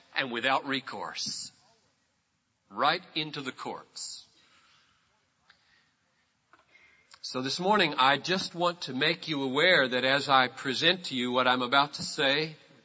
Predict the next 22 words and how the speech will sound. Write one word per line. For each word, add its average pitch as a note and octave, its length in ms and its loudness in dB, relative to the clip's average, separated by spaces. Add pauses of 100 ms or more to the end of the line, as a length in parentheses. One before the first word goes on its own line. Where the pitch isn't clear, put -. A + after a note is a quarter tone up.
Jewish D3+ 460 -4
and G#2 140 -14
Christians, D#3 840 -8 (1400)
you F3 240 4
must B3 260 0
choose. C4+ 480 -4
You A3 120 0
have G3 280 4
to G3 80 -6
choose G3+ 300 -2
your G3+ 120 0
authority. F#3+ 460 4
You E3+ 200 2
will G3+ 220 2
either A3 360 6
submit A3 760 4 (400)
to G3+ 140 2
the F3 160 2
authority A3+ 920 10 (480)
of F3 220 6
political G3+ 540 4
correctness G3 920 4